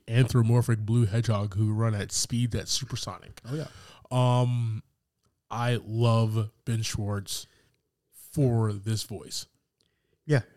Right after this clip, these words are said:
Speaker 2: For some reason, his, uh, his tone really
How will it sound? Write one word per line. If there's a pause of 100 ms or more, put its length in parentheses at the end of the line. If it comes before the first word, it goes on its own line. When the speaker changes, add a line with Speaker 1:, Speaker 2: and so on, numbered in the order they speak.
(420)
Speaker 2:
For
some
reason,
his,
uh,
his
tone
really